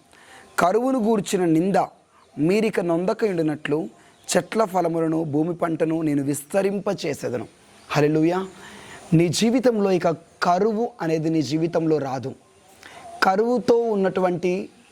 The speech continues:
గడిచిన దినములలో ఆ కరువును నువ్వు అనుభవిస్తున్నప్పుడు నీ చుట్టూ ఉన్నటువంటి వారు "నీ జీవితం ఇంతేనా, నీ కుటుంబ పరిస్థితి ఇంతేనా, ఎప్పుడు కరువేనా, ఏసే నమ్ముకున్నారు కదా, ప్రార్థన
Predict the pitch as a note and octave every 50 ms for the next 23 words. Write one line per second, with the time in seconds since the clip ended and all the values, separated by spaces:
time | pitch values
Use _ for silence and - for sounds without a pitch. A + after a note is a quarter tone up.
0 | - - - B2+ C3 F3+ G3 G3 F#3 - A3+ A#3+ A#3+ A3 F3 F#3 F3 F3+ F#3 F#3
1 | F3 F3+ F3+ F#3 G3 G3+ - - - - - - - - - - - D#3 E3 E3+
2 | - - - F#3+ G3 A3 B3 C4 C4+ B3+ B3 A3+ G#3 G3 F#3 F#3 F#3+ F#3 G3 D#3+
3 | - - F#3+ F3+ E3+ D#3+ F3+ F3+ F3+ G3 A#3 - - D#3 D#3 D3+ - - G3+ F3
4 | - B3+ B3 A#3+ G3 G#3 G#3 F#3 - F#3 F#3 F3+ E3 F3+ E3 E3 D#3+ D3+ D3+ C#3
5 | - - - - - - - - - D#3 D#3 D3 - - F3+ F#3+ F#3 F#3 A3 G3
6 | F#3 F3 E3+ E3+ F3+ E3 E3 E3+ F3+ F#3 F3+ E3 D3 - - D#3 - F#3 F#3+ F3+
7 | - F3+ E3+ F3 E3 - - D#3+ D#3+ D#3 F3+ E3+ E3+ F3 F#3 F3+ - D3+ - -
8 | F#3+ F3+ F3 - F#3 D#3+ D#3+ E3+ F3+ F3+ E3+ F3 F3 F3+ - E3+ E3 D#3 - F#3
9 | E3+ E3+ E3 E3 D#3+ - E3 D#3+ E3 E3 D#3 E3 D3+ D#3+ E3 E3 - - - -
10 | - - - - E3 E3 E3+ E3+ E3 F#3+ G3